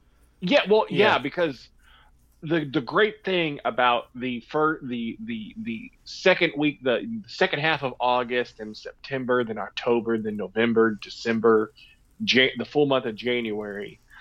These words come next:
Speaker 1: is that there is literally football and football on all day.
Speaker 2: I know.
Speaker 1: So I, I could get up Saturday morning at six thirty, and if I wanted to, stay up till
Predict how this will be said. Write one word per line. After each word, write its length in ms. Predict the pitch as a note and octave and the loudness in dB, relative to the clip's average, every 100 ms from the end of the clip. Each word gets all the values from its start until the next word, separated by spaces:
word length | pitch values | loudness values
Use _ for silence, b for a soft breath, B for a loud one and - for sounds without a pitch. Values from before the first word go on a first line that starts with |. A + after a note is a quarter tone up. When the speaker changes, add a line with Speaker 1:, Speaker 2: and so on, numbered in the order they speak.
| b b b _ - | b b b _ 2
Speaker 1:
is 240 | C#3 A2+ | 2 4
that 300 | B2+ A#2 - _ _ _ _ _ _ - - - _ _ _ - | 4 4 0 _ _ _ _ _ _ -16 -14 -20 _ _ _ -4
there 280 | C3+ E3 D3 | 2 4 4
is 140 | A2+ | 0
literally 800 | B2+ C3+ D#3+ D3+ C3 A2 D#2+ D#2+ - - | -4 0 0 0 0 -2 -6 -10 -10 2
football 640 | E3 - D3+ D3 D3 - B2 | 2 4 2 4 2 -2 -6
and 180 | A2+ | -6
football 840 | - - E3 - A#2 G#2+ G2+ G#2 - - | -8 -2 -2 0 2 2 2 -2 -6 0
on 360 | B2+ B2 A#2+ - A#2 | 2 2 0 -4 0
all 260 | A#2 G#2 | 0 0
day. 360 | G#2 A#2+ A2 - - b _ | -4 -4 -4 -6 -16 b _
Speaker 2:
I 80 | G#2 | -8
know. 300 | A2+ B2 E2 - | -4 -4 -6 -10
Speaker 1:
So 120 | C#3+ | -4
I, 300 | B2 D#3 D#3 - - | 2 2 0 -8 -4
I 100 | D3+ | -4
could 140 | C3+ | -2
get 100 | D#3 | 2
up 140 | D#3 - | 2 0
Saturday 440 | F3 D3+ C#3 C#3 | 0 0 2 0
morning 400 | C#3 D3+ C3+ A#2+ | -2 -2 -2 -4
at 180 | A2 - | -6 -4
six 320 | D3+ C#3+ - | -2 -2 0
thirty, 580 | F3+ F#3+ D#3 B2+ A#2+ A2+ _ _ _ _ _ _ - | 2 4 2 -2 -6 -10 _ _ _ _ _ _ -2
and 100 | C3 | 0
if 160 | A#2+ | 2
I 80 | A#2+ | 0
wanted 400 | A#2 E3 F#3 C#3+ | 0 -2 -4 -4
to, 220 | C3+ C3 | -6 -8
stay 340 | A#2+ - C#3+ C3+ | -8 -2 2 2
up 180 | C3 - | 2 -2
till 600 | B2+ B2 B2 A#2 A2 | 0 4 4 2 -2